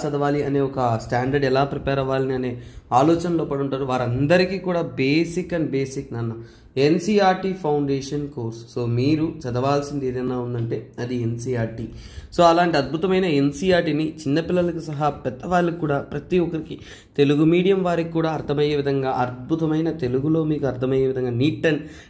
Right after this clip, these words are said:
డీటెయిల్‌గా అనేది line by line explain చేస్తున్నాం నాన్న. అది మన ఎన్సీఈఆర్టీ ఫౌండేషన్ కోర్స్. అది మీకు ఇప్పుడు ప్రస్తుతానికి ఫైవ్ థౌజండ్ రూపీస్ ఫ్లాట్ డిస్కౌంట్‌తో just టెన్ థౌజండ్ రూపీస్‌కి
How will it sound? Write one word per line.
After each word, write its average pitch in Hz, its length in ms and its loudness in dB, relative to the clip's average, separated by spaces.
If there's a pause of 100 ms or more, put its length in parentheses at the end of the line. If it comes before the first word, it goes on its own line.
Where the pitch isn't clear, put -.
(140)
డీటెయిల్‌గా 202 560 4
అనేది 160 260 0
line 160 240 2
by 170 160 0
line 151 180 0
explain 143 320 -2
చేస్తున్నాం 135 380 0
నాన్న. 135 300 2
అది 143 200 2
మన 131 80 2 (120)
ఎన్సీఈఆర్టీ 123 500 -2
ఫౌండేషన్ 120 500 -4
కోర్స్. 170 200 -2 (540)
అది 147 220 4
మీకు 143 240 0
ఇప్పుడు 131 260 -2
ప్రస్తుతానికి 147 640 0
ఫైవ్ 135 240 2
థౌజండ్ 127 280 -2
రూపీస్ 151 260 -4
ఫ్లాట్ 127 320 2
డిస్కౌంట్‌తో 123 460 -4 (500)
just 165 220 2 (180)
టెన్ 135 220 2
థౌజండ్ 143 340 2
రూపీస్‌కి 135 300 -6